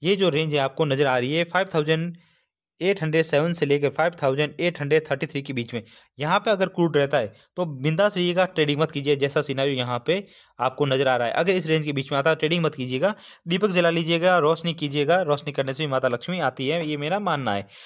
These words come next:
चलिए अब नीचे का ट्रेड कब बनता है, जब ये कहाँ ट्रेड करने लग जाए, कम से कम इसको ट्रेडिंग जो नीचे ट्रेडिंग बनती है वापस यहाँ से टच हो गई, याद रखिएगा मैं जो वर्ड बोल रहा हूँ उनको ध्यान दीजिएगा।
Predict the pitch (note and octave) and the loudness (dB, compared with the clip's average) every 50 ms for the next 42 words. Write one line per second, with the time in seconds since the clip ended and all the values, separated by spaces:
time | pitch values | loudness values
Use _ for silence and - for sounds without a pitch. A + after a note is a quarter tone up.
0 | - _ _ - D#3 C#3 C3 B2 - - _ - - - E3 E3 D3 D3+ D3+ G3+ | -20 _ _ -2 0 0 0 -2 -2 -6 _ -20 -4 -2 -2 0 0 -2 0 0
1 | F#3+ F#3+ F#3 F3+ F#3 E3+ E3+ F#3 E3+ F3 E3+ E3+ F#3+ F#3 F3 D3+ F#3 F#3+ F#3 F#3+ | 0 0 0 0 -2 0 0 2 2 2 2 2 2 2 2 2 -2 -2 -2 -2
2 | F#3+ F#3+ F#3 F#3+ - D#3 E3+ F3 E3+ F3+ - F3+ E3+ - F3 F3 F3 F3 E3+ F3 | -2 -4 -4 -4 -2 0 0 0 0 -2 -4 -4 -2 -2 -4 -2 -2 0 0 -2
3 | E3+ F3 - A3 G#3 - A3 F#3+ F#3 F3+ E3+ - F#3 E3+ - D3+ D3+ D#3+ F#3+ G3 | 0 0 0 -2 0 -2 -4 -4 -4 -4 -4 -4 -6 -4 0 0 0 0 0 -2
4 | F#3 E3 F#3 F3 E3+ E3 B2+ C3 C3+ C#3+ C#3+ - G3 F#3+ F#3+ - _ _ _ _ | -2 -2 -2 -4 -4 -6 -6 -6 -8 -6 -2 -2 -2 -2 -4 -10 _ _ _ _
5 | D3 D3+ D#3+ E3+ D3+ C#3 C#3+ C#3 D3 C3+ A#2+ - - - - - _ _ B2 C#3 | -4 -4 -2 0 -2 -2 -2 -2 -4 -6 -6 -6 -8 -16 -20 -20 _ _ 2 2
6 | D#3+ D#3+ B3 B3+ - F3+ D3 C3 G#2+ C#3+ F#3 A3 A3+ - G#3 - - F#3+ F3+ - | 2 4 2 2 2 0 -2 -2 2 2 2 2 4 2 0 2 0 -2 0 0
7 | C#3+ C3 C3 A2 A2+ A#2+ B2+ C#3+ E3 D#3+ D#3+ D#3 - F3+ D#3 D3+ C#3 C3+ B2+ A#2+ | 0 0 0 -4 -4 -2 -2 0 0 0 -2 -6 -4 -2 0 0 0 0 -2 0
8 | B2 B2+ A#2 C#3 E3 E3+ D#3+ D#3+ E3 E3 E3 D#3+ D3+ C#3+ D3 - C#3+ D3+ D#3 D3+ | -2 0 2 2 2 2 2 2 2 4 2 2 2 0 -2 0 -2 -2 -2 -2
9 | C#3 B2 A#2 G#2+ | -2 0 0 -2